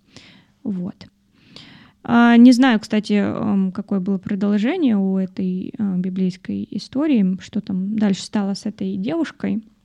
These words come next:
Но почему-то мне кажется, что если ты уже в подростковом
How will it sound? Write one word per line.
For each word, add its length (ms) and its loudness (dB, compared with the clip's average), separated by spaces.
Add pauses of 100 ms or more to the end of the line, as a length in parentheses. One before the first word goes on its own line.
(480)
Но 440 6 (580)
почему-то 440 2
мне 160 6
кажется, 580 -2
что 220 -6
если 520 -2 (480)
ты 160 2
уже 200 2
в 60 -14
подростковом 840 -2